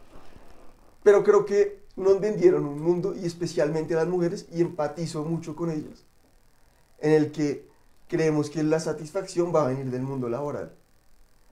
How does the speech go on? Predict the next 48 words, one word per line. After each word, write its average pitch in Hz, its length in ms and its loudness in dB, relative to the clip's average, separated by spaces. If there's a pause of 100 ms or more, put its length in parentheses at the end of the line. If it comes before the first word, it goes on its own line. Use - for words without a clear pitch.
(720)
Y 156 80 -6
entonces 156 280 2
creo 156 160 -2
que 180 80 -2
hay 175 60 4
muchas 170 320 0
mujeres 165 480 -2 (200)
bajo 151 240 -4
la 139 80 -4
concepción 131 520 -6
de 135 240 0 (760)
que 165 100 -6
se 151 100 0
metieron 147 300 2
en 147 80 0
una 147 60 2 (140)
narrativa 160 560 0
que - 80 -10
te 147 120 -4
la 131 80 -2
imponen. 151 600 -2
Yo 139 160 -2
que 143 100 -8
fui 147 120 -6
a 147 80 -6
colegio 151 380 0
I 147 120 -2
B, 160 240 -2
el 165 60 -4
colegio 139 300 -2
liberal, 147 480 -2 (380)
que 143 100 -6
se 139 100 -2
las 160 160 0
imponen 156 600 -4 (160)
desde 135 260 -8
chiquitas, - 380 -6
así 143 140 -8
como 131 360 -4 (320)
hay 139 80 -2
gente 127 160 -2
que 151 80 -8
le 156 60 -4
imponen 139 340 -4
las 113 120 -4
de 127 60 -6
las 147 140 0
monjas, 143 560 -4